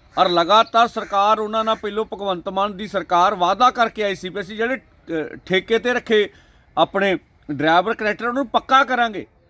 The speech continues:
ਔਰ ਇਹਦਾ ਨਿੱਜੀਕਰਨ ਨਾ ਕਰਕੇ ਭਗਵੰਤ ਮਾਨ ਸਰਕਾਰ ਇਹ ਕਹਿੰਦੀ ਸੀ ਵੀ ਜਿਹੜਾ ਬੱਸ ਮਾਫੀਆ ਦਾ ਰਾਜ ਖਤਮ ਕਰਾਂਗੇ। ਉਹ ਵਿਰੋਧੀ ਧਿਰ ਤੇ ਅੱਡ-ਅੱਡ ਤਰ੍ਹਾਂ ਦੇ ਇਲਜ਼ਾਮ ਲਾਉਂਦੇ ਸੀ।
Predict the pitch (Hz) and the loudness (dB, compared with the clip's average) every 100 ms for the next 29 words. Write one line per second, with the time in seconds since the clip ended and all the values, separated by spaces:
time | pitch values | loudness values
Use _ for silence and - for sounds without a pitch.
0 | _ _ 214 233 240 277 214 175 240 247 | _ _ 0 2 4 2 2 -6 -6 -4
1 | 240 220 214 226 233 262 262 262 226 202 | -4 0 0 2 -4 0 -2 -2 -2 -2
2 | 196 220 233 226 214 220 220 220 269 262 | -2 0 0 -2 -4 4 4 4 0 -2
3 | 233 247 - 226 240 247 151 165 190 233 | -4 -6 -8 -6 2 0 2 2 2 0
4 | 220 220 185 226 226 233 214 233 - 233 | 2 2 2 0 2 4 4 2 0 -4
5 | 277 269 247 202 180 120 _ _ _ _ | -4 -2 -2 0 -2 -8 _ _ _ _
6 | - 254 170 175 220 240 302 - 247 185 | 4 4 4 0 0 2 2 2 -4 0
7 | 247 240 226 247 220 262 240 240 254 226 | 2 4 4 2 2 0 0 2 0 0
8 | 214 233 233 220 190 180 147 | 2 2 2 -4 -6 -8 -8